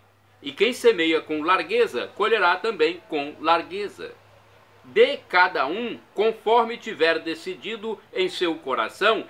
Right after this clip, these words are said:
sem pesar nem constrangimento, pois Deus ama quem dá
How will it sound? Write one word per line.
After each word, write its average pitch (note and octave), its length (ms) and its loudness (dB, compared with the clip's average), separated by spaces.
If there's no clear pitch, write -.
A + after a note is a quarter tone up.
sem C4+ 380 0
pesar G3+ 640 2
nem A3+ 300 0
constrangimento, F#3 1300 -4
pois G#3 240 -2
Deus A3+ 340 4
ama A#3+ 480 2
quem G#3 640 -4
dá E3+ 400 4